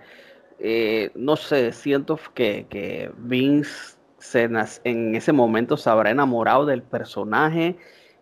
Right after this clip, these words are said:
y se emocionó y lo firmó, y bueno, quizás no vio a largo plazo que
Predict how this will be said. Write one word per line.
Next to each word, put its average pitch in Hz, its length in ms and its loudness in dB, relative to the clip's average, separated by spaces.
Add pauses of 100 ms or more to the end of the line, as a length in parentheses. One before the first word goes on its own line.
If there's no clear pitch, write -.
(120)
y 120 60 -6
se 127 100 -4
emocionó 117 680 0
y 185 40 8
lo 175 120 8
firmó, 127 520 0
y 165 80 2
bueno, 127 500 0 (220)
quizás 127 360 -4
no 147 200 2
vio 147 260 4
a 139 60 4
largo 143 360 2
plazo 143 400 0
que 101 300 -10